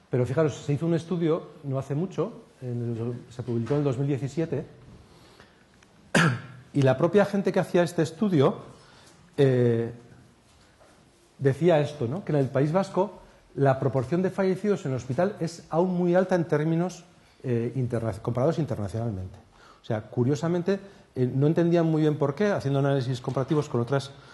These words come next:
con otras reg-, est-, regiones del Estado y de, y de Europa, por qué en Euskadi se moría tanta gente en el hospital.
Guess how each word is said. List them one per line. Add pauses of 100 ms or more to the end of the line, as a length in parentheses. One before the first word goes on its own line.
(120)
con
otras
reg-,
est-, (160)
regiones
del
Estado
y
de,
y
de
Europa, (400)
por
qué
en
Euskadi
se
moría
tanta
gente
en
el
hospital.